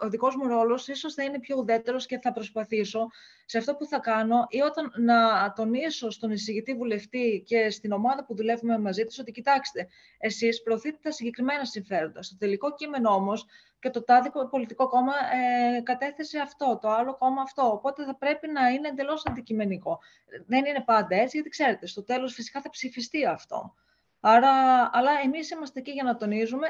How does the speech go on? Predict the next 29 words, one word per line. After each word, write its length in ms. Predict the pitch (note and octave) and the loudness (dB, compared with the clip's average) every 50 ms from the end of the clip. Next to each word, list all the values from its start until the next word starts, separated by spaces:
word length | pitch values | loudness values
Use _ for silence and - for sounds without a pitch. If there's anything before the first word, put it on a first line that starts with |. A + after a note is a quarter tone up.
| - | -2
ακριβώς 480 | B3 A#3+ A#3+ A#3+ B3+ C4 D#4+ E4 E4 - | -4 -4 -4 -4 -4 -2 -4 -4 -4 -6
όπως 220 | D#4 - C4+ - | -10 -12 -12 -8
το 100 | - D4 | -4 -2
είπες, 420 | C#4 C4 A3 - - - - - - | -2 0 -2 -2 -6 -10 -12 -12 -10
ότι 280 | - A3 A3 A3+ A#3+ B3 | -10 -10 -8 -6 -4 -2
είναι 160 | B3 A#3+ A#3+ | -2 0 0
ουδέτερος 580 | A#3 G#3+ G#3 G3+ B3 B3 A#3+ A3 G3+ F#3+ F#3+ - | 0 0 0 -2 -4 -4 -4 -4 -6 -6 -6 -6
ο 40 | G3 | -6
ρόλος 340 | G#3+ A#3+ D4+ E4 F4 - | -4 -4 -4 -6 -8 -8
και 80 | - C4+ | -4 -4
μετά 200 | C4 C4+ C4+ C#4+ | -2 -2 0 -2
ακριβώς 360 | C4+ C4 A#3+ B3+ D#4 D#4+ D#4 | -2 -2 -4 -4 -4 -4 -4
την 100 | - D#4 | -6 -8
ίδια 140 | D4+ D4 B3+ | -8 -6 -4
δουλειά 300 | A3+ A#3 A#3+ B3+ B3+ B3+ | -4 -2 0 2 0 0
που 80 | - - | -2 -2
κάνω 260 | - A#3 A3+ G#3 F#3+ | -2 0 0 0 -2
εγώ 300 | D#3+ E3 G3+ A#3 - - - _ _ _ _ | -2 -2 -2 -2 -2 -4 -10 _ _ _ _
θα 100 | _ B3 | _ -4
κάνει 240 | A#3 C#4 D4 D#4 D#4+ | -2 0 0 0 0
ένας 180 | D#4+ D#4+ D4+ - | 0 -2 -2 -2
πολιτικός 580 | - B3+ A#3 A3 - A3+ - C4 C4+ C4+ B3 | -2 -2 -2 -2 -6 -4 -2 0 0 0 -2
σύμβουλος, 580 | - - A3+ G#3 G3 F#3+ F#3 F#3 G3+ A3+ A#3 - | -2 -2 -2 0 0 0 0 0 0 -2 -2 -4
ο 40 | A3+ | -6
οποίος 280 | A3+ B3+ B3+ C#4 - | -4 -4 -4 -2 -2
όμως 240 | C#4 C4+ C#4 D4 C#4 | -2 -4 -4 -4 -6
θα 120 | C#4+ C4 C4 | -6 -6 -4
το 160 | A3+ G#3 F#3 | -4 -4 0
δει 300 | F3 F#3+ G3 G#3+ A#3 | 2 2 2 2 0